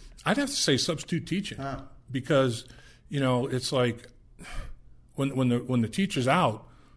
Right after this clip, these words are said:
Speaker 1: let's take advantage of the situation, you know. And
Speaker 2: Even with you.
Speaker 1: it's like you're a babysitter, you know. Yeah, but I, and, and I would try to lay the law down a little bit. And, I mean, uh, the other teachers were like, "Oh, no, yeah, it's great. You're doing a great job." But I always felt like,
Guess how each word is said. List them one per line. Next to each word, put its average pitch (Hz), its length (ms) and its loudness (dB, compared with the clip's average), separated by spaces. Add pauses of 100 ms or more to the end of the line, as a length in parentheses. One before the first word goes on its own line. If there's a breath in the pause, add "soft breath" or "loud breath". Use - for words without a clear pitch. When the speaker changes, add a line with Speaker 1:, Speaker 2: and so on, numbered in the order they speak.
(120)
Speaker 1:
let's 127 140 -6
take 143 200 0
advantage 123 400 0
of 113 80 -4
the 107 80 -6
situation, 110 640 -2
you 107 100 -2
know. 117 220 0
And 120 80 0
Speaker 2:
Even 220 220 -2
with 208 160 0
you. 220 260 -2 (240)
Speaker 1:
it's 147 140 -2
like 208 160 2
you're 147 140 6
a 117 40 2
babysitter, 180 680 -2 (200)
you 135 100 -2
know. 120 200 2 (120)
Yeah, 165 240 6
but 143 140 4
I, 170 100 8
and, 151 280 0
and 147 140 2
I 214 60 2
would 247 180 0
try 165 180 4
to 113 160 2 (400 loud breath)
lay 139 160 4
the 123 100 2
law 131 220 4
down 131 260 4
a 127 40 0
little 131 200 2
bit. 135 220 4
And, 120 240 2 (200 loud breath)
I 139 80 -2
mean, 143 220 4
uh, 143 220 -2
the 147 160 -2
other 175 160 4
teachers 151 360 -2
were 131 60 0
like, 123 160 4
"Oh, 180 140 2
no, 175 180 4
yeah, 143 180 2
it's 120 360 -2
great. 156 220 2
You're 127 80 0
doing 135 200 0
a 123 40 -2
great 135 200 4
job." 139 320 0
But 113 120 -4 (260 loud breath)
I 185 60 -4
always 202 200 4
felt 165 220 0
like, 120 240 4